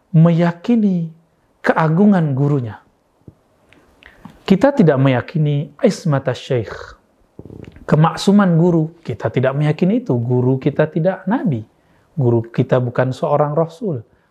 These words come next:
Maka beliau tidak maksum. Beliau tidak dijaga dari dosa.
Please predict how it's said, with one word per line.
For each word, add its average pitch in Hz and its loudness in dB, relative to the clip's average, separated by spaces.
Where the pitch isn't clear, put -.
Maka 120 -4
beliau 135 2
tidak 175 -2
maksum. 139 -4
Beliau 120 -2
tidak 135 -2
dijaga 151 2
dari 123 -4
dosa. 117 -8